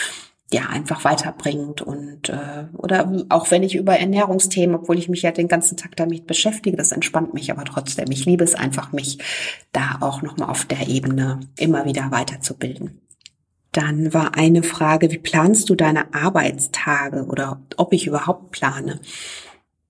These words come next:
Mm, ja, ich plane meine Arbeitstage natürlich schon, ist auch manchmal ganz einfach vorgegeben, weil man natürlich für, also Kundenjobs hat, dann regelt sich das so von selbst.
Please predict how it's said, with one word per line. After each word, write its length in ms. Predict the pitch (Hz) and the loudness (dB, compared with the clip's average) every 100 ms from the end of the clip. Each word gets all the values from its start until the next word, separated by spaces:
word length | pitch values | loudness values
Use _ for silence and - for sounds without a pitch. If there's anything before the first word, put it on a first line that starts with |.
| _ | _
Mm, 440 | 196 185 185 185 185 | 2 4 4 6 6
ja, 400 | 160 156 247 339 - | 6 4 0 -2 -4
ich 200 | - - | -4 -4
plane 320 | - 160 180 190 | -2 0 2 2
meine 300 | 175 175 175 | 2 0 0
Arbeitstage 560 | 165 160 - 156 156 | -4 0 0 0 -4
natürlich 580 | 151 151 - 156 151 - | -4 -6 -6 -4 -4 -2
schon, 520 | - 156 170 269 339 - - - - _ | -4 -2 0 0 -2 -8 -16 -16 -20 _
ist 240 | 180 - - | 4 4 2
auch 160 | 160 | 0
manchmal 480 | 165 151 151 165 151 | 0 0 0 0 2
ganz 480 | 156 156 151 - - | 0 -2 0 -2 0
einfach 420 | - 156 - 151 | -2 -2 -2 -2
vorgegeben, 840 | - 156 151 175 185 175 196 196 196 | 0 -2 0 0 4 4 4 2 0
weil 720 | 147 147 165 185 180 - - 196 175 - | -2 -2 2 2 2 -4 -8 -10 -10 -4
man 220 | 156 156 | 0 0
natürlich 760 | 156 151 - 147 147 - - - _ 190 | 0 -4 -4 -2 -2 -2 -4 -8 _ -12
für, 480 | - 160 160 156 165 - _ - | -4 -2 -2 -4 -8 -16 _ -4
also 200 | 151 165 | -4 -2
Kundenjobs 640 | - 190 180 185 180 - | 2 2 4 2 2 0
hat, 220 | 196 196 | 0 -4
dann 280 | 156 156 151 | -8 -8 -6
regelt 320 | 160 170 175 | -2 0 0
sich 200 | 170 160 | -2 -2
das 360 | 160 - - - | 0 0 0 2
so 220 | 165 165 | 2 2
von 240 | - 151 | -2 -4
selbst. 500 | 147 151 247 - - | 0 0 0 -2 -8